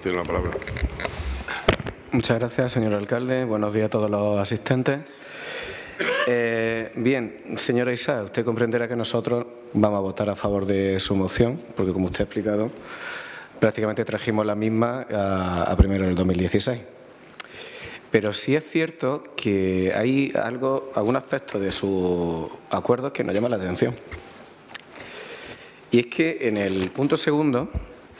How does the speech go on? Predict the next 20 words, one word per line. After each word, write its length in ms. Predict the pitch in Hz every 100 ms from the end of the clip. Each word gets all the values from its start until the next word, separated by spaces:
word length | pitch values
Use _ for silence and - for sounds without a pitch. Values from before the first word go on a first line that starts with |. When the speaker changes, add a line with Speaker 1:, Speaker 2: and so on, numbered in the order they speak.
| - - - -
Speaker 2:
te 80 | -
habla 180 | 127 139
de 60 |
una 120 | 131 135
implementación 640 | 180 117 110 107 - 123
de 80 | 123
plaza 280 | 113 - 104
de 40 |
aparcamiento. 540 | 98 98 101 147 - - - - - - - - -
Vale. 220 | - - - - - - - - - - - - - - - - -
Eh, 300 | 117 113 104
después 280 | 107 - 160
de 40 |
haber 160 | 175 170
traído 720 | 147 143 131 120 104 104 98
este 180 | 110 -
grupo 220 | 127 123
municipal 580 | 120 117 - - 117 92
esa 320 | 98 113 120 113 - -
moción, 500 | 104 98 117 104